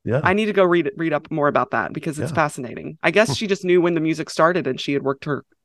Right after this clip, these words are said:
Speaker 2: her routine up enough that she knew
Speaker 1: Yeah.
Speaker 2: exactly what to do.
Speaker 1: Okay.
Speaker 2: So in October nineteen ninety-four, she went back to Green Valley Baptist Church and addressed her church family with the help of an interpreter.
Speaker 1: Mm.
Speaker 2: She had been very involved in the deaf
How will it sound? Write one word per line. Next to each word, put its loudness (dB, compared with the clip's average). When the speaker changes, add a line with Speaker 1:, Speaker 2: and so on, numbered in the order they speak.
Speaker 2:
her 0
routine 0
up 2
enough -2
that -4
she -6
knew -2
Speaker 1:
Yeah. 0
Speaker 2:
exactly -2
what -4
to -14
do. -6
Speaker 1:
Okay. 0
Speaker 2:
So 8
in 4
October 4
nineteen 0
ninety-four, 2
she -4
went 2
back 4
to -10
Green 0
Valley 4
Baptist -2
Church -2
and -4
addressed -2
her 0
church -4
family 0
with -2
the 0
help 4
of -4
an 0
interpreter. 0
Speaker 1:
Mm. -2
Speaker 2:
She 0
had 4
been 4
very 8
involved 4
in 0
the -2
deaf 2